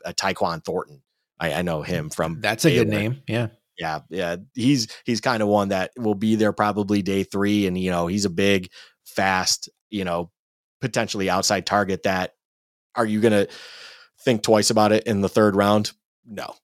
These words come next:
Speaker 1: Or not, sorry, third round, fifth round, sixth round? No, not at all. He could probably contribute on, you know, special teams with his size and speed and everything, and then, you know, you throw him in the mix, as you said, like a kind of a dart throw, just added weapon to here or there, see what you got. And then,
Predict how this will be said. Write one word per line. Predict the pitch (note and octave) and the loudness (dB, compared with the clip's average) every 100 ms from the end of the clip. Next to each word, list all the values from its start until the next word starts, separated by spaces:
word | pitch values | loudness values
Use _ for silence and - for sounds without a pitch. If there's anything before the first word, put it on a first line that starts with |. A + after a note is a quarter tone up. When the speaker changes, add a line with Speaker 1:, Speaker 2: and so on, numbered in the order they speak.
| _ | _
Speaker 1:
Or | D3 A2+ A2+ | 2 2 2
not, | A#2 D#2+ E2 | -2 -4 -2
sorry, | G2+ E2+ | -4 -4
third | F2 F#2+ | -2 -2
round, | E2+ F2 | -2 0
fifth | B2+ A#2+ | 2 4
round, | A#2 A2 | 2 2
sixth | - A#2 - | 2 0 2
round? | A#2+ A#2 - G2 | 0 0 -6 -12
No, | - - | -12 -10
not | A#2 A2+ | 0 2
at | G2+ | 2
all. | D#2+ - - | 0 -6 -4
He | C#3+ | -2
could | B2 | 0
probably | A#2+ A#2+ B2 | 0 2 0
contribute | A2+ G#2 A#2 A2 G#2+ | -2 0 2 4 4
on, | G2 F#2+ - - | 2 -2 -10 -8
you | A2 | -4
know, | F#2 | -2
special | - G#2+ G2 | 0 0 -2
teams | A2 B2 B2+ | -2 -2 0
with | A#2+ A2 | 0 2
his | G#2 | 2
size | - G#2 G#2 G#2+ G#2 | 2 2 2 2 0
and | F#2 | 0
speed | - A#2 B2+ B2 | 0 4 4 4
and | B2 | 2
everything, | B2+ B2 C3 B2 | 2 2 2 2
and | A2 | 0
then, | G#2 G#2 G#2 | 2 0 0
you | G#2+ G#2 | -2 0
know, | G2 F#2 | 0 -2
you | F#2+ | -2
throw | F#2 G#2 F#2+ | 0 2 2
him | |
in | F#2 | 0
the | F2+ | -2
mix, | F#2 E2+ - - | -2 -2 -4 -4
as | F#2 F2+ | -4 -2
you | |
said, | F2 G2+ F#2 | -2 -2 0
like | F2+ - | -4 -4
a | |
kind | - F#2+ | -6 -4
of | F2 | -4
a | |
dart | F#2 F#2 - | -2 -2 -2
throw, | F#2+ | -2
just | F#2 F2+ - - _ - | -2 -6 -10 -20 _ -4
added | G2+ F#2+ F2+ | -2 0 0
weapon | F#2+ F2+ G2 F#2+ | 0 0 -2 -2
to | F#2 F2 F2 _ _ - | -2 -2 -4 _ _ -2
here | A2+ G#2 | 4 4
or | |
there, | F#2+ G2 F#2 | 4 0 0
see | - | 0
what | F#2+ F2+ | 0 0
you | F2 | 0
got. | F#2 F#2+ - | 2 2 2
And | G#2 | 0
then, | G2 F#2+ | -2 -2